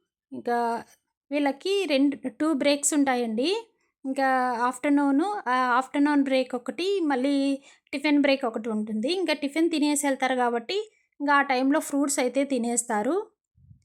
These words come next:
లంచ్ తర్వాత మళ్ళీ ఒక బ్రేక్ ఉంటుంది, అప్పుడైతే ఈ భక్ష్యం తినేస్తారులే అని చెప్పేసి రోజుకి ఇలా రెండు స్నాక్స్ ఇవ్వాల్సి వస్తుంది. నాకైతే దిక్కు తోచట్లేదు ఏం పెట్టాలా అన్నది. అదే అన్నమాట.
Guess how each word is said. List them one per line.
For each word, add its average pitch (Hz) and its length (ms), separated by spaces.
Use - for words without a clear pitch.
లంచ్ 302 300
తర్వాత 302 420
మళ్ళీ 285 240
ఒక 285 160
బ్రేక్ 226 340
ఉంటుంది, 240 460
అప్పుడైతే 262 340
ఈ 302 80
భక్ష్యం 247 360
తినేస్తారులే 247 680
అని 226 140
చెప్పేసి 226 460
రోజుకి 269 380
ఇలా 262 160
రెండు 247 260
స్నాక్స్ 247 440
ఇవ్వాల్సి 262 380
వస్తుంది. 254 340
నాకైతే 262 420
దిక్కు 240 280
తోచట్లేదు 254 680
ఏం 240 200
పెట్టాలా 254 440
అన్నది. 240 380
అదే 240 320
అన్నమాట. 226 400